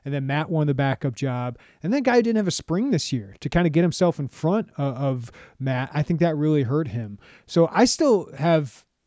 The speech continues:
I still have a lot of excitement about what Isaiah Williams can be,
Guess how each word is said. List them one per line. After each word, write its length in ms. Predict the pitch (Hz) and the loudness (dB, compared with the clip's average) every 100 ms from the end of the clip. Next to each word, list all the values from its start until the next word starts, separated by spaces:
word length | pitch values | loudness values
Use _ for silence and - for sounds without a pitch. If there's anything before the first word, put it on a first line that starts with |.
| _ | _
I 140 | 123 202 | -2 0
still 160 | - | 2
have 80 | 254 | 2
a 40 | 160 | 4
lot 180 | 160 151 | 2 2
of 80 | |
excitement 500 | 131 - 165 151 175 | -2 -4 -2 0 0
about 320 | 151 143 139 160 | 0 0 -4 -2
what 180 | 151 151 | 2 2
Isaiah 340 | 127 143 139 | 2 2 2
Williams 400 | 131 139 135 127 | 2 0 -2 -4
can 280 | - 120 113 | -6 -6 -4
be, 380 | 120 131 214 | -2 2 2